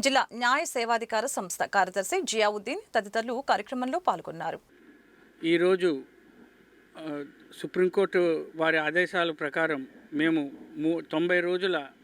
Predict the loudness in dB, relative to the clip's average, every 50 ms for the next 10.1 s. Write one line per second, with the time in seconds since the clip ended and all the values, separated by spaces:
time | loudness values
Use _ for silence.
0 | -6 -2 -2 -2 0 -2 -2 -4 -4 -6 -8 -4 -2 -2 -2 -2 -2 -2 -2 0
1 | 0 0 -2 -2 -2 -6 _ -20 -20 -20 -20 -20 -20 -20 -20 -14 _ -2 0 2
2 | 2 2 2 2 0 -2 -2 -4 -6 -6 -2 0 2 2 2 0 -2 -4 -2 -2
3 | -2 -2 -2 -2 -4 -4 -6 -6 -6 -4 -2 -2 -2 -4 -4 -6 -8 -6 -4 -4
4 | -2 -4 -4 -6 -8 -12 -18 -20 -20 -20 -20 -20 -20 -20 -20 _ _ 0 2 2
5 | 2 2 0 2 2 2 2 2 0 -2 -2 0 0 0 0 -4 -6 -6 -4 -2
6 | 0 0 -2 -4 -4 -2 0 2 2 2 2 0 0 -2 -2 0 2 2 2 2
7 | 2 0 0 0 0 0 -2 -2 -4 -4 -8 -6 -2 2 4 4 4 4 4 4
8 | 2 2 2 2 2 2 0 0 0 0 0 0 0 0 0 0 0 -2 -2 0
9 | -2 -2 -2 -2 -4 -4 -4 -4 -4 -4 -4 -4 -4 -4 -2 0 0 0 0 -2
10 | -4